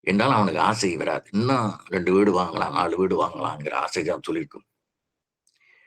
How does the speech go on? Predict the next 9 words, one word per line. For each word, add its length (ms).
மலை 260
போல 280
செல்வம் 380
இருக்கிறது, 380
இருந்தாலும் 500
மேலும் 360
சேர்க்க 380
வேண்டும் 340
என்கிற 320